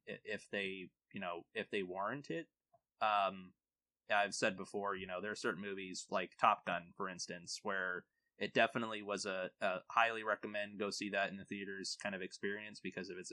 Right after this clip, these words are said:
of its effects. You know, you don't really get the same, um, impact out of it. You know, Dune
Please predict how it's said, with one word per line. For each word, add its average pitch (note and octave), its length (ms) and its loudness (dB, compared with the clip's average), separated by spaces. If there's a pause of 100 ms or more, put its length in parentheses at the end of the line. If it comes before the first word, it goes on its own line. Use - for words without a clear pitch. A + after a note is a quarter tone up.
(120)
of F#2 120 -6
its F2+ 160 -8
effects. C3+ 460 4
You G#2 100 -6
know, F#2 100 -4
you F#2 120 -6
don't G2 180 -2
really G2 180 -4
get F#2+ 180 -4
the F2+ 100 -4
same, F#2+ 500 -4 (560)
um, F2 440 2 (800)
impact B2+ 520 4
out G#2 180 6
of G2 80 -2
it. G2+ 160 -4
You G#2 100 -6
know, F#2+ 100 -4
Dune A2+ 520 -6